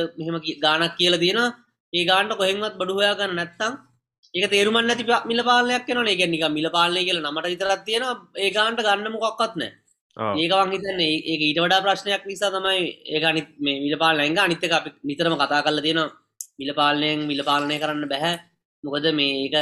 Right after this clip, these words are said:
Speaker 1: කිසිම තේරුමක් නැති වැඩක්. එතකොට වෙළඳ පොලේ සම්පූර්ණයෙන් විකෘති වෙනවා, ෂෝටේජස් එනවා, බ්ලැක් මාකට් ඇති වෙනවා. අ, මේ තත්ත්වයෙන් ගුණාත්මක භාවයෙන් අඩු මේ ඒවා එනවා. මම ඔය එකපාර රිසර්ච් එකක් කරා.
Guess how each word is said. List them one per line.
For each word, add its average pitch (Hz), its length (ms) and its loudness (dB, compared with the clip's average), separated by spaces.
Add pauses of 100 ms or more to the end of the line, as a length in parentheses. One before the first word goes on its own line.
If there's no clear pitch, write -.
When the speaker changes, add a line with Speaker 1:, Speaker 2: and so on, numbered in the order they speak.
(180)
Speaker 1:
කිසිම - 320 -10
තේරුමක් 143 320 0
නැති 143 240 0
වැඩක්. 165 220 0
එතකොට 147 280 0
වෙළඳ 139 300 -2
පොලේ 147 200 0
සම්පූර්ණයෙන් 156 580 -4 (440)
විකෘති 147 400 -6
වෙනවා, 156 400 2
ෂෝටේජස් 131 640 -2
එනවා, 165 220 2
බ්ලැක් 135 260 -2
මාකට් 123 400 -6
ඇති 120 200 -6
වෙනවා. 170 260 0 (520)
අ, 135 60 0 (380)
මේ 127 640 -4 (960)
තත්ත්වයෙන් 160 520 2
ගුණාත්මක 151 520 4
භාවයෙන් 147 360 2
අඩු 139 220 2 (500)
මේ 143 200 -2 (320)
ඒවා 151 260 2
එනවා. 175 200 2
මම 165 160 2
ඔය 165 80 2
එකපාර 160 360 2
රිසර්ච් 160 400 -6
එකක් 160 200 0
කරා. 180 260 2